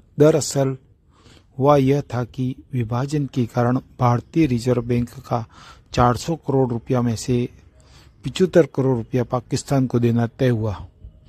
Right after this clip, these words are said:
जिसमें से बीस करोड़ रुपये तत्काल दे दिया गया। महात्मा गांधी ने विभाजन के कारण हो रहे नरसंहार को रोकने के लिए कलकत्ता में भी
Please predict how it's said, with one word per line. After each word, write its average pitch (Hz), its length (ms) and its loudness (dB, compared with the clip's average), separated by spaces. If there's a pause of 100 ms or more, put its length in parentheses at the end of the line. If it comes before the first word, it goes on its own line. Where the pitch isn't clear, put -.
(380)
जिसमें 139 320 0
से 123 140 -2
बीस 135 320 2
करोड़ 123 400 0 (500)
रुपये 123 340 2
तत्काल 123 560 0
दे 127 160 4
दिया 120 340 0
गया। 107 360 -6 (1300)
महात्मा 139 380 2
गांधी 135 380 2
ने 147 220 0
विभाजन 131 680 0
के 131 160 -4
कारण 127 280 2
हो 135 380 2
रहे 123 380 0 (480)
नरसंहार 131 720 2
को - 160 -4
रोकने 120 400 -4
के 123 160 -4
लिए 120 420 -2 (320)
कलकत्ता 127 540 0
में 127 240 0
भी 123 260 -2